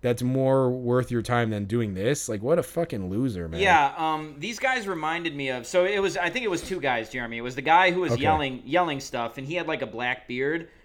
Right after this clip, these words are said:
Speaker 2: Um,
Speaker 1: Mm-hmm.
Speaker 2: and, like, it was his friend who was, like, taller and, like, kinda more heavy set. His friend wasn't really saying anything. He was just, like, laughing at everything that this guy was saying.
Speaker 1: Yeah,
Speaker 2: Um,
Speaker 1: of course.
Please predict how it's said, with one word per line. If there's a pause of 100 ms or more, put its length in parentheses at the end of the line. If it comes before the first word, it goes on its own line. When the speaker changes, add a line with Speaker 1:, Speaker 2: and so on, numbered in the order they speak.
(140)
Speaker 2:
Um,
Speaker 1:
Mm-hmm.
Speaker 2:
and,
like,
it
was
his
friend
who
was,
like,
taller
and,
like,
kinda
more
heavy
set.
His
friend
wasn't
really
saying
anything.
He
was
just,
like, (380)
laughing
at
everything
that
this
guy
was
saying. (380)
Speaker 1:
Yeah,
Speaker 2:
Um,
Speaker 1:
of
course.